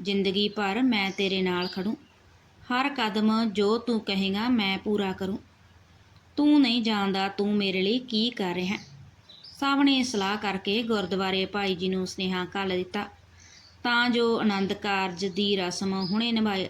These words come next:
ਨਿਭਾ ਲਈ ਜਾਵੇ। ਘੰਟੇ ਵਿੱਚ ਸਭ ਤਿਆਰੀ ਕਰ ਰਸਮ ਨਿਭਾ ਲਈ ਗਈ। ਪਰੀ ਦੀ ਮਾਂ ਨੇ ਗਿੱਲੀਆਂ ਅੱਖਾਂ ਪੂੰਝਦੇ ਸਿਮਰ ਅੱਗੇ ਹੱਥ ਜੋੜ ਕਿਹਾ, "ਭੈਣ ਜੀ, ਸੱਸ ਬਣਨਾ ਬਹੁਤ ਸੌਖਾ ਹੈ,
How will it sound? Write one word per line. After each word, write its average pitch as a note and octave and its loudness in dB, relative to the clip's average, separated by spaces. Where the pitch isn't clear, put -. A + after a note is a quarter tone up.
ਨਿਭਾ A3 2
ਲਈ F#3+ -2
ਜਾਵੇ। F#3+ -2
ਘੰਟੇ C#4 4
ਵਿੱਚ B3+ -2
ਸਭ A3 -2
ਤਿਆਰੀ G3 0
ਕਰ F#3 -4
ਰਸਮ F#3 -4
ਨਿਭਾ F#3+ -2
ਲਈ F#3 0
ਗਈ। G3 -2
ਪਰੀ C4 2
ਦੀ C4+ 4
ਮਾਂ G3+ 2
ਨੇ G3+ 0
ਗਿੱਲੀਆਂ G3 -2
ਅੱਖਾਂ G#3 -2
ਪੂੰਝਦੇ G#3 -2
ਸਿਮਰ G3+ -2
ਅੱਗੇ G3 -2
ਹੱਥ G3 -6
ਜੋੜ F#3+ -2
ਕਿਹਾ, G3 -4
"ਭੈਣ G3+ 0
ਜੀ, G#3 0
ਸੱਸ G3+ -4
ਬਣਨਾ F#3 -2
ਬਹੁਤ G3+ -4
ਸੌਖਾ G3+ -6
ਹੈ, G#3+ -10